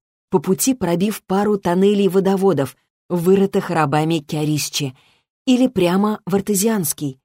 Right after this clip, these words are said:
потому что миссия не состоится, переговоры будут сорваны. Впору отдать богомолам приказ, беглый огонь на поражение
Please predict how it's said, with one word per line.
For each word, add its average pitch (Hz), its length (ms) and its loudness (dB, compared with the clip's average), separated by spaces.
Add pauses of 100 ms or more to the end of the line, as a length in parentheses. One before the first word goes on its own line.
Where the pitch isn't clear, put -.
(140)
потому 160 260 -2
что 156 160 -4
миссия 165 400 -2
не 170 140 -2
состоится, 170 720 -4 (220)
переговоры 190 580 4
будут 175 320 0
сорваны. 143 560 -4 (200)
Впору 240 400 0
отдать 202 360 -2
богомолам 190 540 0
приказ, 160 540 -6 (260)
беглый 156 580 0
огонь 160 520 0
на 190 200 2
поражение 156 720 -2